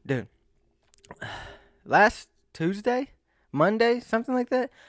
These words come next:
I ate so much at this place called Mister B's, I threw up. And the worst part is I was not drunk. I had, like, one or two beers,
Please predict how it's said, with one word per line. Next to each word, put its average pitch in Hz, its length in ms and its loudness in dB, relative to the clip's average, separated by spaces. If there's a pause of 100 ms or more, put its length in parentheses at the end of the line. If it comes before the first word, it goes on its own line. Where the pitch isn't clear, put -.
(220)
I 170 220 -2
ate 165 200 0
so 147 240 0
much 143 280 0
at 120 60 -12
this 123 140 -10
place 123 280 -8
called 117 200 -4
Mister 123 300 -6
B's, 127 420 -6 (320)
I 147 140 2
threw 147 360 -2
up. 113 280 -2 (360)
And 147 160 0
the 147 60 4
worst 156 280 2
part 160 180 2
is 131 80 -2
I 123 60 2
was 120 160 -6
not 143 260 -2
drunk. 135 360 -2
I 135 40 -6
had, 151 140 -4
like, 120 180 -4 (220)
one 147 220 0
or 151 80 0
two 160 180 -8
beers, 147 480 -2